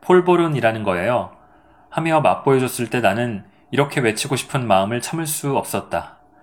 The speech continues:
"아, 이건 라쿠간과 할바의 아들이라고." "이거 시칠리아에서 먹은 거랑 똑같네." 하고 거의 동시에 외친 이는 이탈리아어 통역사 다마루 구미코 씨. "맞다. 스페인도 시칠리아도 중세에는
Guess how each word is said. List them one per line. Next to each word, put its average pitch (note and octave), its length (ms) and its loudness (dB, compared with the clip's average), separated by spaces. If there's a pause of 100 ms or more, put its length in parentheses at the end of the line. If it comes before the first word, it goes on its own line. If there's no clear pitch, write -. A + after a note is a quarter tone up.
(420)
"아, A2 240 4 (500)
이건 D3 260 0
라쿠간과 D3 720 4
할바의 E3+ 460 2
아들이라고." A2 760 -2 (1400)
"이거 D3+ 280 2
시칠리아에서 F3+ 640 2
먹은 A#2+ 240 0
거랑 C#3 220 0
똑같네." D3 640 0 (260)
하고 D#3 240 0
거의 C3 260 0
동시에 B2+ 400 -2
외친 G#2+ 360 0
이는 A#2 360 -4 (360)
이탈리아어 C#3+ 640 4
통역사 C3 720 0
다마루 C#3 440 2
구미코 A2+ 340 -6
씨. D#2+ 300 -8 (320)
"맞다. G2+ 480 -2 (440)
스페인도 D3+ 480 -2
시칠리아도 C3+ 720 0
중세에는 B2 640 -4